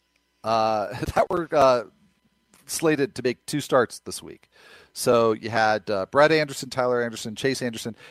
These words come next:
and there are updates regard-, regarding all three. Uh, so uh, Brett Anderson has been mu-, bumped from what was expected to be a Monday night start to, uh, Tuesday.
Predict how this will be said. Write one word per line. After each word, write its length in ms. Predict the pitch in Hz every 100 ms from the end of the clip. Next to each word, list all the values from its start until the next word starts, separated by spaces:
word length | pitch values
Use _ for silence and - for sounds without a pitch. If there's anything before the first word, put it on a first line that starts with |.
| -
and 100 | 135
there 140 | 185
are 120 | 233 -
updates 400 | 156 - 135 -
regard-, 320 | 113 120 113 -
regarding 360 | 117 117 107 101
all 200 | 104 95
three. 320 | 123 131 - _ _ _ - _ _
Uh, 240 | 110 110 107
so 640 | - 127 117 113 110 107 _ _ _ _ -
uh, 540 | 110 107 104 101 92
Brett 280 | - 147 208
Anderson 420 | 180 143 135 131
has 220 | 123 120
been 220 | 117 117 113
mu-, 240 | 120 123 -
bumped 300 | 127 117 110 - _
from 160 | - 117
what 140 | 127
was 140 | 120 104
expected 440 | - 131 - 110
to 60 | 110
be 360 | 113 110 113
a 100 | 107
Monday 340 | 104 131 143 175
night 220 | 185 180
start 440 | - 165 160 - _ _ _ _ _ -
to, 520 | 135 127 127 123 -
uh, 320 | 113 107 107 -
Tuesday. 640 | - 247 208 113 95 98